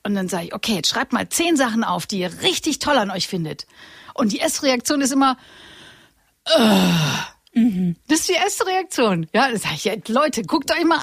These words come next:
Speaker 1: an. Was ist denn das für eine Scheißreaktion? Das geht doch gar nicht."
Speaker 2: <laughs>
Speaker 1: Ja, gar nicht.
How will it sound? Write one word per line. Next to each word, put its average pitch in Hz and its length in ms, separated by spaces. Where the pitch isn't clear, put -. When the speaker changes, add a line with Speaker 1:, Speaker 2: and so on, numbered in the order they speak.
Speaker 1:
an. 240 160
Was 233 200
ist 320 120
denn 370 80
das 349 200
für 392 60
eine 349 140
Scheißreaktion? 359 960
Das 233 200
geht 359 220
doch 403 180
gar 349 480
nicht." 440 480
Speaker 2:
<laughs> - 0
Speaker 1:
Ja, 247 160
gar 403 360
nicht. 226 300